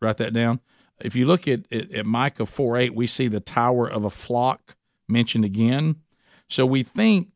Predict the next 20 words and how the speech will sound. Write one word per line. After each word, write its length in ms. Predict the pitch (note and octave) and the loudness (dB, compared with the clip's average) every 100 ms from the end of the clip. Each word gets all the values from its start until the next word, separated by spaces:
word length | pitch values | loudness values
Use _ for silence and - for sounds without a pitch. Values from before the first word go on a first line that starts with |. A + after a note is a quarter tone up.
| _ - | _ -12
where 320 | B2+ C#3+ D3 | -2 2 2
this 320 | B2+ C3+ - | 2 0 -2
actually 580 | C3 C3 - B2+ A2 G#2+ - | -2 -4 -2 -2 -2 -4 -2
is, 560 | B2 C3 E3 D#3+ - _ _ _ - | 0 2 0 -2 -6 _ _ _ -4
is, 220 | A#2 A2+ | -2 -2
is 200 | - A2 | 0 0
a 80 | A2+ | -2
village 480 | F#2+ C#3 C#3+ B2+ G#2 | 0 2 2 2 0
that 140 | A#2 | 0
is 160 | A2 G2+ | 0 2
near 260 | A2+ B2 | 2 2
to 160 | A2+ A2+ | 0 -2
Jerusalem. 680 | F#2+ G2 G#2+ F#2+ F2 D#2+ - _ _ _ _ _ _ _ | -2 0 0 0 -4 -14 -20 _ _ _ _ _ _ _
Uh, 220 | G#2 G2+ | -4 -2
that, 200 | G2+ A#2+ | 0 0
that's 260 | B2 B2 - | 0 0 0
where 140 | A2+ | -2
most 400 | G#2 A#2 B2 - | 0 2 2 2
people 260 | B2+ A2+ G#2 | -2 -4 -6
think 360 | - B2 G#2+ | -4 -2 -2